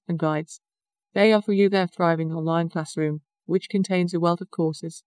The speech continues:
lessons, and tutorials. Whether you are looking for sewing ideas and creative inspiration, skill acquisition, or a tangible project to craft from start to finish, Sewing Pattern Secrets believes they can help. All the sewing machine patterns on their site are accompanied by step-by-step instructions,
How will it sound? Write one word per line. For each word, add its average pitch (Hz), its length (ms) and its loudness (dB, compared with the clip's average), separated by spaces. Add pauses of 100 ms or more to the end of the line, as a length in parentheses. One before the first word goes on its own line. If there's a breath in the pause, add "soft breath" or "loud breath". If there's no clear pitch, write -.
(240)
lessons, 175 520 -4
and 170 140 -6
tutorials. 151 800 -2 (320)
Whether 196 240 0
you 208 200 6
are 175 160 6
looking 180 280 -2
for 180 240 0
sewing 170 360 0
ideas 165 440 0 (160)
and 170 120 -2
creative 180 480 2
inspiration, 165 640 -2 (420)
skill 220 320 2
acquisition, 220 560 0
or 165 160 2
a 175 40 -4
tangible 208 540 0
project 190 500 -2
to 180 80 -8
craft - 320 -4
from 170 160 -6
start 185 320 -2
to 180 100 -8
finish, 160 460 -4 (400)
Sewing 226 380 4
Pattern 190 360 -4
Secrets 208 540 -4
believes 180 340 2
they 170 200 2
can 170 200 -2
help. 165 280 -2 (400)
All 226 200 6
the 254 80 -2
sewing 214 340 2
machine 185 320 2
patterns 170 480 -2
on 160 80 -2
their 165 160 2
site 175 380 2
are 170 100 4
accompanied 185 480 -2
by 170 160 2
step-by-step 165 840 -2
instructions, 160 720 -2